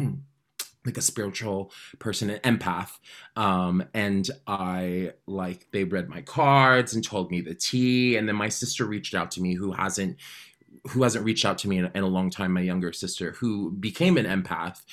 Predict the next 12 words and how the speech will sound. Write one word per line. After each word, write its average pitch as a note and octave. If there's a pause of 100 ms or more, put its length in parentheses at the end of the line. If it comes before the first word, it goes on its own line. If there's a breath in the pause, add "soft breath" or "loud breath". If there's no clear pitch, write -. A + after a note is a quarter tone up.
(380 loud breath)
And G2
she -
was G2+
like, G2
"They A2+
were A2+
telling G#2+
me G2+
to F2+
contact C#3
you." C3 (380 loud breath)
Um, G#2